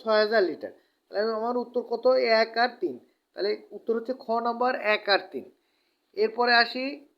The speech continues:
একটি আয়তাকার বাগানের ক্ষেত্রফল চারশো বর্গ মিটার, প্রস্থ ষোলো মিটার। আচ্ছা, ছয় নম্বর কি, বাগানের পরিসীমা কত মিটার? তাহলে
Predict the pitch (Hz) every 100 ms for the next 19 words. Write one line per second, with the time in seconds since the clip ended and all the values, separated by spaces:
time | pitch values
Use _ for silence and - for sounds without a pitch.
0 | _ _ _ _ _ _ - - 262 240
1 | 247 254 254 240 226 247 247 240 240 240
2 | 262 262 247 247 254 240 220 196 170 127
3 | 113 202 208 - 302 302 _ _ _ _
4 | _ - 269 247 196 135 110 - _ _
5 | _ _ _ _ _ 117 120 107 110 208
6 | 226 240 254 254 262 214 214 226 202 233
7 | 233 254 269 - 226 226 214 208 214 -
8 | 127 - _ _ _ _ _ _ _ _
9 | 175 180